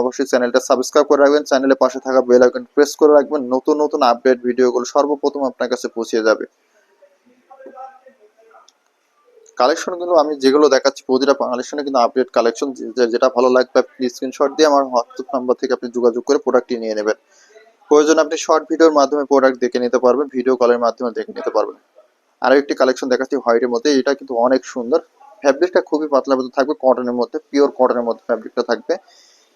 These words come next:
এটার কালেকশনটা কিন্তু অসাধারণ একটা কালেকশন। এটা বাটনগুলো দেখুন কতটা প্রিমিয়াম কোয়ালিটি, এত সুন্দর লাগে পাঞ্জাবিটা, মাশাআল্লাহ, অনেক সুন্দর। পিওর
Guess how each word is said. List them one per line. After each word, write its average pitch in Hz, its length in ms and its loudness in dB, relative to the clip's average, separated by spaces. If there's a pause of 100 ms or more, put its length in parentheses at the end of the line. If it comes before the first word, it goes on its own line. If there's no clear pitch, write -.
(140)
এটার 143 240 2 (100)
কালেকশনটা 147 680 -2
কিন্তু 139 160 -6 (120)
অসাধারণ 120 500 2
একটা 117 200 -4
কালেকশন। 107 360 0 (640)
এটা 131 160 2 (100)
বাটনগুলো 156 480 2
দেখুন 123 160 -2 (120)
কতটা 123 300 2 (120)
প্রিমিয়াম 123 400 0
কোয়ালিটি, 110 280 0 (100)
এত - 140 -10 (200)
সুন্দর 135 240 0 (120)
লাগে 117 260 2 (260)
পাঞ্জাবিটা, 117 380 0 (280)
মাশাআল্লাহ, 113 440 2 (120)
অনেক 123 160 0 (140)
সুন্দর। 120 340 -4
পিওর 151 220 6